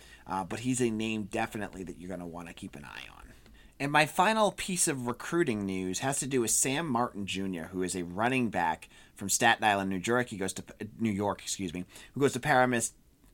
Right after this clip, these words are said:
Catholic. He's class of twenty twenty-two. Released his top seven, and it does not have Boston College in it. It had Syracuse, it had West Virginia, UMass. Now,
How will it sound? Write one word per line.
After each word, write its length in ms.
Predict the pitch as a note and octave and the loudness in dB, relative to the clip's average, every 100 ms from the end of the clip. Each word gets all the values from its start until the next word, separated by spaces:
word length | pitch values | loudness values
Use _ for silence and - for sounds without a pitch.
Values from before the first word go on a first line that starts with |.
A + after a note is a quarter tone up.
| - | -10
Catholic. 480 | - B2 B2+ C#3 - | 2 2 2 -2 -2
He's 320 | - F#2+ - | -8 -8 -6
class 240 | - F2+ | -2 -2
of 60 | - | -2
twenty 200 | G2+ F2 | -8 -8
twenty-two. 440 | - F2 - G2 - - - | -6 -8 -4 -6 -6 -18 -2
Released 320 | B2+ D#3 D#3 | 2 2 0
his 140 | D3+ | -4
top 320 | - - C3 - | -4 0 0 4
seven, 320 | C3 B2+ G#2 | 4 4 2
and 80 | F2 | -2
it 80 | |
does 180 | F2+ F2 | -4 -4
not 240 | F#2 G#2+ A#2 | -2 0 0
have 200 | F2+ - | -2 -2
Boston 340 | D2+ - D2+ | -6 -6 -10
College 340 | - D2 D2 | -10 -10 -10
in 80 | D2 | -10
it. 160 | E2+ - - - - | -10 -10 -14 -20 -12
It 60 | G2 | 0
had 240 | F2+ E2 | 0 2
Syracuse, 800 | - B2 A#2+ A#2+ A#2 A2+ A2 - | 2 4 4 2 2 4 2 0
it 100 | - | -2
had 400 | - E2+ D#2 D2 | -2 -2 -2 -2
West 240 | G#2+ A#2+ | -2 -2
Virginia, 540 | - G2 G2+ G2+ G2+ F#2+ | -4 -4 -2 -2 -2 -4
UMass. 880 | F#2 F#2 A2+ G#2 F#2 F#2+ G2 - - - - - | -4 0 0 0 0 0 -2 -4 -6 -16 -20 -8
Now, 400 | C#3 A#2+ A2 A2 | 4 8 8 6